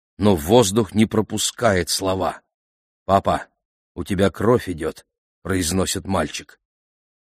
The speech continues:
Отец моргает, уставившись на него, а потом вскидывает голову,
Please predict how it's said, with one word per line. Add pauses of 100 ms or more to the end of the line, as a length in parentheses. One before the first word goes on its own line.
(100)
Отец
моргает,
уставившись
на
него, (420)
а
потом
вскидывает
голову,